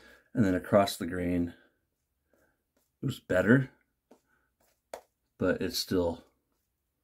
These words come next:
left my skin way too irritated. Again, your mileage may vary. All right, super speed. So point zero seven five of an inch blade gap.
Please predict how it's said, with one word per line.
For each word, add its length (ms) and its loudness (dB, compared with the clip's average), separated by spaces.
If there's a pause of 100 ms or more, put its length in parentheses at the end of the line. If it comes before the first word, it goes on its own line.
(1160)
left 200 -2
my 100 -2
skin 280 -6
way 120 -2
too 220 -10
irritated. 540 -12 (3000)
Again, 180 0
your 120 -4
mileage 320 -2
may 100 -2
vary. 360 -4 (1000)
All 60 4
right, 240 2 (580)
super 240 4
speed. 300 -6 (500)
So 280 -6 (160)
point 320 6 (160)
zero 340 0
seven 400 2
five 420 2
of 120 -4
an 80 -2
inch 260 -6
blade 220 -4
gap. 240 -6